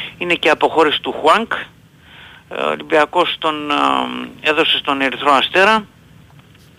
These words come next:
Η, η διάθεση του Ολυμπιακού ήταν να τον αφήσει κι άλλο έξω τον Χουάνκ.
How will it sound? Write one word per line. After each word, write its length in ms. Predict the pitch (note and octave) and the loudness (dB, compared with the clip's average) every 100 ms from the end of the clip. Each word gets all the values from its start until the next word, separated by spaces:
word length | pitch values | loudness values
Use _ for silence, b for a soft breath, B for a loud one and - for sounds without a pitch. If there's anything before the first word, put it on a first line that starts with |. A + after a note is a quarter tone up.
| - B B B - | -16 B B B -16
Η, 480 | - F3+ F3 E3+ E3 D#3+ D#3+ D#3 D#3 D3+ | -6 -2 0 0 0 -2 -6 -8 -10 -6
η 140 | F3+ | -2
διάθεση 360 | E3 F#3+ F#3 - | 2 4 2 0
του 60 | F#3+ | -2
Ολυμπιακού 540 | E3 D#3 D#3+ D3+ F3 F3+ | -4 0 2 2 2 2
ήταν 260 | E3+ E3 D#3 D3 C#3+ | 2 0 -2 -6 -4
να 140 | C#3+ C3+ | -4 0
τον 300 | C#3+ C#3+ C3+ | 0 2 0
αφήσει 380 | B2+ D#3+ - | 0 0 -2
κι 120 | - E3 | 0 2
άλλο 220 | D#3+ B2+ | 4 4
έξω 320 | B2 - A#2 | 2 -2 -8
τον 340 | A#2 A2+ A2 - | -8 -8 -8 -2
Χουάνκ. 300 | D#3 G3 G3 | 0 2 -2